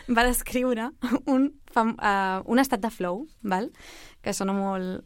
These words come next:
bueno, <laughs> molt modern, però, però això com existeix, i, eh, és aquest moment màgic, l'estat de flow, on el temps s'atura, no? I estem completament immerses en allò que fem. Mm, que és això una mica que dèiem, no? Que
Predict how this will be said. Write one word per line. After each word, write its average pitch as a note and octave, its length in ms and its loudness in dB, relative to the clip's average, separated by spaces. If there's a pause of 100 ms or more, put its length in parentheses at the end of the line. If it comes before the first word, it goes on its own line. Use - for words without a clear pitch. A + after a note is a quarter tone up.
(120)
bueno, F3+ 220 -4 (280)
<laughs> G3 320 -6
molt G3+ 160 -2
modern, F#3 360 -4
però, F#3 220 -4 (100)
però - 160 -10
això F#3 280 -6 (180)
com F#3+ 180 -6
existeix, G#3 380 -4 (260)
i, C4 320 2
eh, A#3 220 -2
és A#3 80 0
aquest B3+ 320 0
moment A3+ 400 2
màgic, G3+ 380 -4
l'estat G3 340 -4
de G3+ 80 -4
flow, G#3 380 -2 (320)
on A3 180 2
el G#3+ 80 2
temps G3+ 240 0
s'atura, B3 500 2
no? A3+ 80 -2
I B3+ 80 2
estem A3 260 -2
completament A#3+ 520 0
immerses A#3 460 2
en A#3 80 2
allò G3 180 -2
que A#3+ 100 -4
fem. F3+ 360 -8 (760)
Mm, - 260 -4
que - 100 -4
és A3 60 -2
això A3 160 -2
una G#3+ 140 -2
mica A3+ 140 -4
que A3+ 100 -4
dèiem, G3 320 -2
no? B3+ 240 -2
Que G#3 400 -6